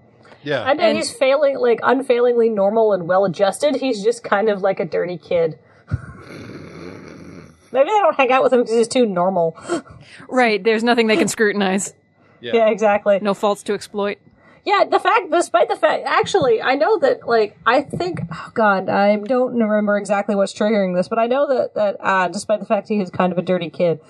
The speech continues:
Speaker 2: uh, Pigpen does sort of have, like, good self-esteem and is like, "I may be dirty, but, like, my inside is really not," like, or something like that. I remember this
Speaker 1: Yeah,
Speaker 2: from, like,
Speaker 1: I
Speaker 2: a
Speaker 1: have,
Speaker 2: special or a
Speaker 1: I,
Speaker 2: movie.
Speaker 1: I have clean thoughts,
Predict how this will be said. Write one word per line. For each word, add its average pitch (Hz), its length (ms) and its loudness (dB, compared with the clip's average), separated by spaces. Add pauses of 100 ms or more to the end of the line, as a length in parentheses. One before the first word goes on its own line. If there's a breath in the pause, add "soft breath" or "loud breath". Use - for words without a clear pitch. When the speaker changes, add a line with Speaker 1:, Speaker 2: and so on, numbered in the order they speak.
(240 loud breath)
Speaker 2:
uh, 208 160 0
Pigpen 240 440 -2
does 214 260 -2
sort 220 140 2
of 190 80 -8
have, 196 240 0
like, 185 320 -2
good 196 220 -2
self-esteem 196 680 -2
and 208 140 2
is 202 140 -6
like, 202 220 -2
"I - 120 0
may 302 180 0
be 247 120 0
dirty, 190 340 -2
but, 190 160 0
like, 190 240 0
my 214 120 2
inside 220 440 0
is 175 120 -8
really 170 200 0
not," 170 220 -4
like, 208 160 0
or 220 60 -2
something 262 220 0
like 269 140 0
that. 269 140 0
I 240 40 0
remember 220 340 0
this 214 120 -6
Speaker 1:
Yeah, 208 160 0
Speaker 2:
from, 170 100 -8
like, 202 100 0
Speaker 1:
I 196 40 0
Speaker 2:
a 190 60 0
Speaker 1:
have, 180 180 0
Speaker 2:
special 254 300 0
or 202 120 2
a 185 80 -4
Speaker 1:
I, 202 80 0
Speaker 2:
movie. 247 320 -2
Speaker 1:
I 175 140 2
have 160 280 -2
clean 165 400 -2
thoughts, - 880 -2